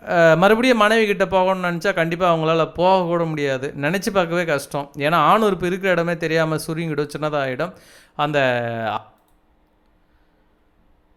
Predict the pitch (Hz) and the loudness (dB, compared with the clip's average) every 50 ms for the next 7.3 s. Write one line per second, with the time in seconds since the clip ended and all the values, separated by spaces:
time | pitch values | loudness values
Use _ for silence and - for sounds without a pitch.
0 | _ _ _ _ _ _ _ _ - 170 214 226 214 202 208 226 254 269 262 220 | _ _ _ _ _ _ _ _ 0 2 2 2 2 2 4 4 4 2 2 2
1 | 226 208 220 240 254 247 - 240 226 214 208 214 202 214 214 202 - 240 240 226 | 4 4 6 6 4 4 2 0 -2 -2 -2 0 2 2 0 0 0 0 0 2
2 | 226 214 202 196 196 190 175 175 151 147 143 139 135 123 117 123 156 202 - _ | 2 2 0 -2 -4 -4 -4 -4 -4 -6 -6 -8 -6 -6 -6 -6 -6 -8 -10 _
3 | _ _ _ _ _ _ _ _ _ _ _ - - 131 160 196 220 233 240 247 | _ _ _ _ _ _ _ _ _ _ _ -6 -2 2 4 6 6 6 6 6
4 | 240 247 254 247 - - 156 170 185 185 214 214 214 208 208 196 190 180 175 175 | 4 2 -2 -4 -2 0 2 2 2 2 0 -2 -2 -2 -2 -2 0 -2 -2 -4
5 | 220 202 - - 180 160 175 190 190 185 180 170 - - - _ _ _ _ _ | -6 -10 -6 -4 -4 -4 -2 -2 -2 -2 -2 -4 -4 -6 -14 _ _ _ _ _
6 | _ _ _ _ _ _ - 147 151 147 165 190 214 226 226 226 208 190 180 165 | _ _ _ _ _ _ -8 -4 -2 0 2 4 4 4 2 2 0 0 0 0
7 | 160 165 165 170 170 175 | -2 -2 -2 -4 -6 -8